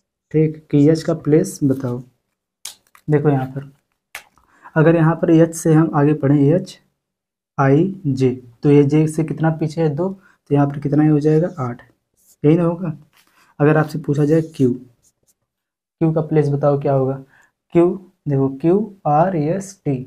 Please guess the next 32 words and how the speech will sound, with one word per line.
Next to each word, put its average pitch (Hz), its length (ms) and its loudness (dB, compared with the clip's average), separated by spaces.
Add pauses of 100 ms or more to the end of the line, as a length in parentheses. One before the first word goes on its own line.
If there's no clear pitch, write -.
(420)
अगर 139 260 0
ओ 160 200 -4
से 190 240 -10
आगे 143 160 2
जब 143 140 2
हम 135 140 2
बढ़ेंगे, 135 300 -2
ओ 156 360 -2
पी 170 220 -4 (160)
क्यू, 131 260 -4 (440)
ओ 147 140 2
का 147 120 -4
है 143 80 -2 (100)
पन्द्रह, 139 320 6
तो 160 120 -8
क्यू 156 160 -2
का 156 80 2
कितना 151 240 -2
हो 151 80 2
जाएगा? 156 260 2
दो 143 160 -2
कदम 143 260 0
आगे, 175 280 -2 (400)
ओ 147 120 0
से 170 200 -4 (240)
पी 160 100 2 (320)
क्यू, 127 200 -2
तो - 500 -2
कितना 147 260 -2
हो 147 80 2
जाएगा? 151 220 -2
सत्रह। - 460 -10